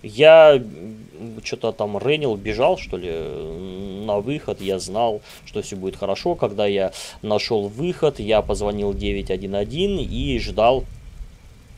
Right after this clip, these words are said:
э, в течение нескольких часов. Э, я смотрел на это здание.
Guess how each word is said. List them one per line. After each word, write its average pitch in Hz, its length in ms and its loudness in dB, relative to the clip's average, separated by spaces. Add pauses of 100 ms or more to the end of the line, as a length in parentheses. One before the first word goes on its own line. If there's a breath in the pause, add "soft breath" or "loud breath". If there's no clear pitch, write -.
(120)
э, 98 40 -8
в 92 680 -6
течение 113 360 -6
нескольких 98 460 -8
часов. 95 380 -8 (300 loud breath)
Э, 95 260 4
я 147 400 8
смотрел 135 640 0
на 127 140 -2
это 123 180 -2
здание. 110 600 2